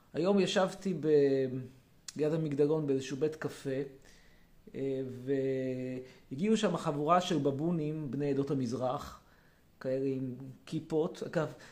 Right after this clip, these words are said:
שימו לב כמה דומה, כמה, כאילו, מעניין נורא, כאילו, ה-, ה-, הקטע הזה שהדוסים המזרחים אוהבים לשחק עם הכיפות, כמו ש-,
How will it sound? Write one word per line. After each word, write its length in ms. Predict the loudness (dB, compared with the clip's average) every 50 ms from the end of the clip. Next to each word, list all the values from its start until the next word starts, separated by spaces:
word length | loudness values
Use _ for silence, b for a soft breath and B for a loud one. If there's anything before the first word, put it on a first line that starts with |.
| B -12
שימו 220 | -8 -6 -4 0
לב 160 | 0 0 0 0
כמה 240 | -2 0 2 2 2
דומה, 480 | 2 0 0 0 0 0 0 -2 -2 -2
כמה, 280 | -2 -2 0 0 0
כאילו, 260 | -2 -2 -2 -2 0 0
מעניין 420 | 0 0 0 0 0 0 0 0
נורא, 280 | 0 0 0 0 0 0 -2
כאילו, 400 | -2 -2 -2 0 0 -2 -2 -2
ה-, 400 | -2 -2 -2 -2 -4 -4 -4 -6 -6 -8 -12 B B B B B B B B B B B B _ _ -20 -14 -8
ה-, 100 | -6 -4
הקטע 440 | -4 -4 -6 -2 0 0 4 6 6
הזה 120 | 6 6
שהדוסים 800 | 4 4 4 4 4 4 2 0 0 0 0 0 -2 -2 0 2
המזרחים 640 | 2 2 2 0 0 -2 -2 -4 -2 0 0 2 4
אוהבים 200 | 4 4 2 2
לשחק 280 | 0 -2 -2 -4 -2 0
עם 80 | 0
הכיפות, 400 | -2 -2 -2 -4 -4 -4 -4 -4
כמו 140 | -2 -2 -2
ש-, 140 | 0 2 4